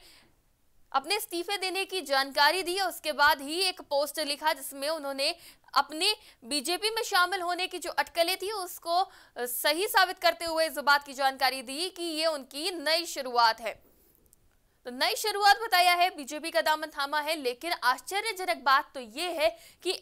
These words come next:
ऐसा भी नहीं था कि उनकी अनदेखी करी जा रही थी कांग्रेस में या उन्हें तवज्जो नहीं दी जा रही थी, बल्कि जो स्टार प्रचारकों की सूची थी, उसमें आरपीएन सिंह का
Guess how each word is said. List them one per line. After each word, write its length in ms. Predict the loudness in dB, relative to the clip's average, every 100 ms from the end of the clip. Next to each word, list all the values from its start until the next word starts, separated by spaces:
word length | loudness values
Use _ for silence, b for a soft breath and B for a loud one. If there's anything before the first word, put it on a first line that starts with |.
| 4
ऐसा 340 | 4 6 4
भी 120 | 4
नहीं 260 | 0 -2 -2
था 240 | 2 4
कि 140 | 2 -4
उनकी 200 | -8 -10
अनदेखी 460 | -8 -8 -8 -6
करी 240 | -2 -2 2
जा 140 | 2
रही 100 | 2
थी 120 | -2
कांग्रेस 380 | -4 -4 -4 -10
में 100 | -10
या 300 | 0 2 2
उन्हें 420 | 2 -6 -4 -4 -4 B -2
तवज्जो 460 | 4 4 4 0 0
नहीं 200 | 0 -2
दी 140 | -4
जा 220 | 4 4
रही 160 | 4 0
थी, 200 | -10 -20 b b b _
बल्कि 360 | 0 0 2 0
जो 280 | 2 2 0
स्टार 380 | 2 4 6 4
प्रचारकों 500 | 2 4 4 2 -6
की 120 | -8
सूची 360 | -12 -10 -10
थी, 220 | -8 -6 -6
उसमें 320 | -6 -4 2
आरपीएन 440 | 4 4 -2 -10
सिंह 340 | -8 -10 -8 -4
का 280 | 0 2